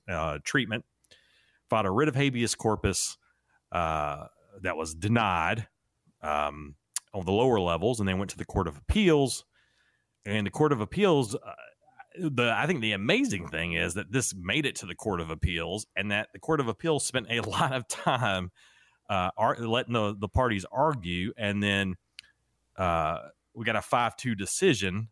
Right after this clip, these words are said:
from the Court of Appeals that said the, uh, the animals were not human, right? They, they're not entitled to civil rights, human rights. They can be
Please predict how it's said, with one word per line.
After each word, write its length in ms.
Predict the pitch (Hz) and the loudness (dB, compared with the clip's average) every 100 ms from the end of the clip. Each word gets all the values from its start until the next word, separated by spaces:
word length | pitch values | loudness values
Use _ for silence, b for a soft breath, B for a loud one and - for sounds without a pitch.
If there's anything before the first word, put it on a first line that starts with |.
| - | -4
from 120 | 101 | -2
the 60 | 95 | 0
Court 200 | 131 107 | 2 2
of 60 | |
Appeals 640 | 95 - 156 127 107 110 - _ 98 | 0 0 2 4 4 2 -4 _ -6
that 340 | 101 98 95 - | 0 0 0 -4
said 480 | - - 107 98 85 | -10 -2 2 0 0
the, 240 | 98 90 | -2 0
uh, 320 | 90 85 80 78 _ _ _ - | 2 2 0 -4 _ _ _ -6
the 100 | 95 | -4
animals 320 | 110 117 104 | -2 0 0
were 100 | 104 | 2
not 300 | 120 135 113 _ _ _ _ _ _ | 2 2 -2 _ _ _ _ _ _
human, 540 | - 120 98 87 131 - _ - | -2 0 2 0 -2 -6 _ -4
right? 220 | 95 107 - b b | -2 -2 -6 b b
They, 100 | 107 | -2
they're 180 | 101 101 | -2 -2
not 160 | 101 120 | 0 0
entitled 360 | 104 107 98 95 | 0 -2 -2 -2
to 100 | 90 | -6
civil 340 | - 101 85 | -4 -4 -2
rights, 500 | 87 87 90 85 - | 0 2 0 -2 -6
human 340 | - 98 90 85 | -6 -4 -2 -2
rights. 420 | 82 80 85 - | 0 0 -2 -4
They 100 | 87 | -6
can 360 | - 110 98 | -2 -2 -2
be 360 | 92 95 90 85 | 0 0 0 -2